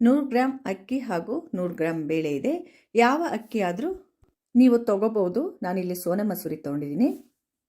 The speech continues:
ನೀವು ಬೇಕಾದ್ರೆ ನೀವು ಯಾವ್ದು ಉಪಯೋಗಿಸ್ತೀರೋ ಆ ಅಕ್ಕಿನ ತಗೊಳ್ಳಿ. ಒಂದು ಕಪ್ಪಿನಷ್ಟು ಬೆಲ್ಲ ತಗೊಂಡಿದ್ದೀನಿ. ಅರ್ಧ ಕಪ್ಪು ಅಕ್ಕಿ ಹಾಗೂ ಅರ್ಧ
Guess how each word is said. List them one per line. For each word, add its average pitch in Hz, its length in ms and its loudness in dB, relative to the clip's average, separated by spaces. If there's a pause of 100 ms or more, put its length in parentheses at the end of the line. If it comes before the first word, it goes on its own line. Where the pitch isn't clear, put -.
(600)
ನೀವು 254 160 6
ಬೇಕಾದ್ರೆ 233 440 2 (120)
ನೀವು 214 140 0
ಯಾವ್ದು 190 500 0
ಉಪಯೋಗಿಸ್ತೀರೋ 185 520 -6
ಆ - 160 -8
ಅಕ್ಕಿನ 196 280 -6 (120)
ತಗೊಳ್ಳಿ. 143 320 -6 (400)
ಒಂದು 320 240 4
ಕಪ್ಪಿನಷ್ಟು 202 680 -4
ಬೆಲ್ಲ 185 220 0
ತಗೊಂಡಿದ್ದೀನಿ. 170 540 -2 (600)
ಅರ್ಧ 233 220 2 (120)
ಕಪ್ಪು 254 280 4
ಅಕ್ಕಿ 220 440 -2
ಹಾಗೂ 190 340 -2
ಅರ್ಧ 185 300 -2